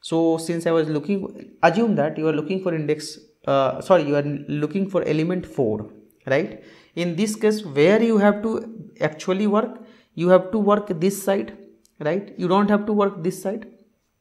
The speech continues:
you have to work this side. That also I'll explain you in the diagram again, okay? So since you have to work in the this side, L you should not change, okay? So I know that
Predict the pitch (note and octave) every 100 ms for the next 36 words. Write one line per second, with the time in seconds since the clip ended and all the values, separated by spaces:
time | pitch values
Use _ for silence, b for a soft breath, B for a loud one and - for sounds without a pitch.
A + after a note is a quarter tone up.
0 | _ _ _ _ D#3+ E3+ E3 E3 G3+ F#3+
1 | G3 C#3 C3+ - G#2+ G#2+ - _ b b
2 | - F#3 G#3 G3+ G3+ F3+ E3+ - D#3+ D#3
3 | D#3+ D#3 C#3+ B2 A#2+ B2 B2 A#2+ G#2+ A#2
4 | G#3 G#3+ - C3 E3+ G3+ B B - D#3
5 | D3+ G3+ G3 E3+ D#3+ D#3+ B3 E3+ F#3 F#3
6 | G3 F#3 F3+ C3+ C#3+ F3+ - C#3 C3+ D3+
7 | - F3 G3+ A3+ - F3+ - D#3 E3+ F3+
8 | - F3+ F3 A#3 - - - _ _ _
9 | _ _ _ _ _ - D3 D#3+ F#3+ G#3+
10 | B B B B - - F#3 F3+ G#3 A3+
11 | A3 G#3+ - -